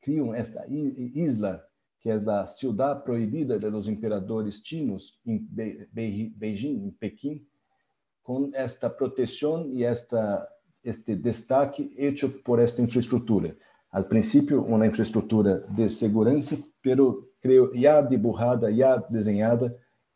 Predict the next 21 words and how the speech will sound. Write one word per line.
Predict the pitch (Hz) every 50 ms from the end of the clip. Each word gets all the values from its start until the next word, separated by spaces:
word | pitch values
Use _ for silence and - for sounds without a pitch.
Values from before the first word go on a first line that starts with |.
| _ _ _ _ _ _ _
para | - 104 104 107 101 92 - - - - _ _ _ _
calificar | _ 147 151 151 147 135 123 - 127 104 - - 120 123 135 139 135 - - - -
a | 110 104
cidade | - - - 95 95 101 95 -
proibida | 113 101 98 90 98 120 135 135 135 113
e, | 107 95 - - - _ _ _ _ _ _ _
al | - 95
final, | - - 104 95 98 110 110 -
calificando | - 127 131 127 113 - 117 117 - 120 135 135 123 113 90 90 98
a | 92
cidade | - - 107 92 95 101 95 95 95 98 117
inteira | - - - 123 143 135 120 98 - - _ _ _ _ _ _
com | - 113
muito | 110 123 151 143 - 139
mais | 123 113 -
potência, | - 113 107 104 - 131 143 143 - - 127 113
incluso, | 117 107 - 123 131 135 127 147 - - - _ _ _ _ _
que | _ 123
a | 117 117 120 117 117 107 117 113
própria | - - 127 120 - 123 120
natureza. | 117 117 113 - 123 113 113 110 104 98 92 85 80 85 -